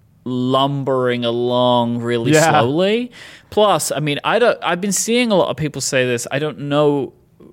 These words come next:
Speaker 1: if it's accurate or not. I don't know if maybe just the tracks haven't allowed for, I'm not sure. I've been seeing a lot of criticism that the changes that they made to the cars this year
Speaker 2: Mm.
Speaker 1: to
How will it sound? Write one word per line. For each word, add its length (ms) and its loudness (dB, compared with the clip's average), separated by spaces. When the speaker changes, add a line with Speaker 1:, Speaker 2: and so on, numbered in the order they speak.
Speaker 1:
if 220 -2
it's 180 -4
accurate 580 -2
or 80 0
not. 260 0
I 80 -2
don't 220 -2
know 120 0
if 140 -4
maybe 260 -4
just 220 -10
the 60 -20
tracks 360 -6
haven't 260 -6
allowed 200 -2
for, 140 -10
I'm 100 -6
not 180 -6
sure. 420 -2
I've 140 -6
been 140 -6
seeing 260 -4
a 40 -4
lot 160 0
of 100 -14
criticism 640 -8
that 280 -4
the 80 -10
changes 540 -4
that 160 -6
they 120 -2
made 380 -2
to 100 -12
the 100 -12
cars 560 -2
this 260 -8
year 300 -2
Speaker 2:
Mm. 160 -6
Speaker 1:
to 380 -6